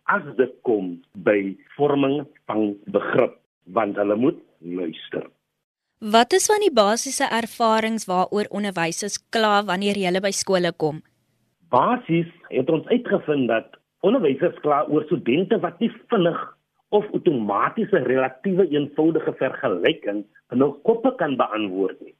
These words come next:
Speaker 1: En hierdie leerders sal waarskynlik met moeiliker inhoud sukkel. Onthou, getalbegrip kan nie geleer word nie. Dit kan slegs ontwikkel word.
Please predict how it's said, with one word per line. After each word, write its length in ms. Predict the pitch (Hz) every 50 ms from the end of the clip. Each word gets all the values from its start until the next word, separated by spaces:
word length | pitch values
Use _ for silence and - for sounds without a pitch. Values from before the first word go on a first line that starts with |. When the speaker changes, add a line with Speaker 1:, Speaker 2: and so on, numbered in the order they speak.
| _ _ _
Speaker 1:
En 160 | - 180 160
hierdie 360 | 131 117 139 180 226 262 269 190
leerders 440 | 139 127 123 127 117 139 147 147
sal 200 | - 151 135 135
waarskynlik 800 | 123 135 127 127 - - - 214 240 226 151 131 127 120 - - _ _ _ -
met 260 | - 214 233 - -
moeiliker 760 | 98 92 101 113 139 170 185 220 220 220 - - 220 220 220 - -
inhoud 320 | 135 139 151 175 202 180 - _ _
sukkel. 440 | - 240 240 - 202 143 92 - - _ _ _ _ _ _ _ _ _ _ _ _
Onthou, 480 | - 135 120 107 - 110 117 131 151 170 - _ _ _ _ - - - -
getalbegrip 920 | - - 165 - - _ - 226 233 254 254 226 208 - - 127 135 135 - _ _ _
kan 140 | - 127 127
nie 100 | 127 120
geleer 520 | - 139 120 107 95 95 104 120 123 117
word 340 | 104 98 101 95 95 - -
nie. 200 | - - - - _ _
Dit 160 | - 131 -
kan 240 | - 139 131 131 127 - - -
slegs 280 | 165 190 220 220 - - _ _ _ _
ontwikkel 760 | - 135 113 113 95 87 85 78 101 139 - - 135 120 107 98
word. 280 | 90 85 82 - -